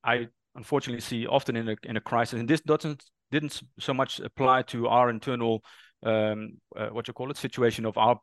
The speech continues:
our organization, but in general, when we look at all the information coming out of Sudan and how international organizations handle the situation, um, w-,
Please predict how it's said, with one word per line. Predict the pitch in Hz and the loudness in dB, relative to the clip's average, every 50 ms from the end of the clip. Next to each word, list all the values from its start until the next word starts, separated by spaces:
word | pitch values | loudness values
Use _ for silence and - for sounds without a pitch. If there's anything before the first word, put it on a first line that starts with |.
| - - | -2 -2
our | 120 117 120 | 0 0 2
organization, | 117 113 120 117 110 107 123 135 135 - 120 107 | 0 0 -2 -2 0 2 2 2 2 0 -2 -2
but | 113 127 135 | -2 -2 -2
in | 127 127 120 | -2 -4 -2
general, | 107 123 131 143 147 131 120 117 | 2 2 4 4 4 2 2 2
when | 113 113 117 113 | 2 0 -4 -4
we | 113 113 | -6 -4
look | 117 120 - | -4 -4 -4
at | 117 107 117 | -4 -4 -2
all | 117 127 131 139 139 131 | -2 -2 0 0 -2 -2
the | 127 127 117 120 117 113 | -4 -6 -6 -6 -6 -8
information | 113 - 120 120 117 - 120 110 | -10 -8 -6 -6 -6 -6 -8 -8
coming | - - 117 117 120 | -6 -6 -6 -2 -2
out | 117 113 | -2 -2
of | 113 - | -4 -6
Sudan | - 127 107 117 113 117 117 | -8 -4 0 2 2 2 0
and | 110 107 104 104 | -2 -4 -8 -4
how | - 113 113 110 107 | 0 2 4 4 2
international | 104 107 104 - 117 123 117 - 117 117 113 | 0 -2 -6 -8 -8 -8 -8 -6 -6 -4 -2
organizations | 113 110 107 117 117 101 107 113 113 - - 113 101 101 - - - - - - - - - - | -2 -2 -4 -4 -6 -2 0 0 0 0 -4 -8 -12 -12 -16 -20 -20 -20 -20 -18 -20 -20 -20 -6
handle | - - 139 139 143 123 | 0 0 2 2 2 0
the | 123 - | 0 -2
situation, | - 120 - - 123 120 123 117 - 131 135 - - - - - - - - _ _ _ _ 120 | -4 -4 0 2 2 2 2 0 -2 -8 -12 -14 -18 -20 -20 -20 -20 -20 -20 _ _ _ _ 2
um, | 117 123 123 123 123 127 123 123 127 - - _ _ _ _ _ _ - | 4 4 6 4 2 0 -2 -4 -6 -10 -14 _ _ _ _ _ _ -8
w-, | 160 156 | -8 -8